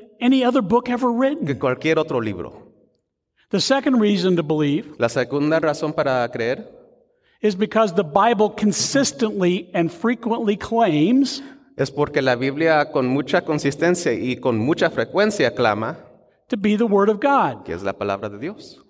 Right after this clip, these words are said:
Speaker 1: With phrases like,
Speaker 2: Como las frases,
Speaker 1: "God said,"
Speaker 2: Dios
Speaker 1: "The Lord
Speaker 2: dijo.
Speaker 1: said,"
Speaker 2: Dios
Speaker 1: "God spoke."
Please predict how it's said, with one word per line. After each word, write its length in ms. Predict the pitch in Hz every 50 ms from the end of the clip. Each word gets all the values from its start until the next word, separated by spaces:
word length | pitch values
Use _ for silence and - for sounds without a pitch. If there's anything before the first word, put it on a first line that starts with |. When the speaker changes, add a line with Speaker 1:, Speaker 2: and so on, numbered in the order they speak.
| _ _ _ _
Speaker 1:
With 160 | - 208 208
phrases 580 | - - 233 240 240 247 247 214 220 240 202 170
like, 460 | 180 160 147 147 196 254 - - -
Speaker 2:
Como 180 | - 135 131 127
las 200 | 123 123 123 -
frases, 680 | - 143 139 139 139 - 156 156 156 - - - - - _ _ _
Speaker 1:
"God 280 | - 226 240 247 254 196
said," 520 | - - 247 214 196 170 156 139 123 - - - -
Speaker 2:
Dios 220 | 139 190 202 202
Speaker 1:
"The 60 | 208 220
Lord 220 | 247 254 247 214
Speaker 2:
dijo. 40 | - -
Speaker 1:
said," 360 | - 196 175 160 147 131 127 113 110 - - - _ _ _ _ _ _ _ _ _ _
Speaker 2:
Dios 60 | 127 131 214 226
Speaker 1:
"God 160 | 240 240 -
spoke." 560 | - - - 254 240 233 180 - - - -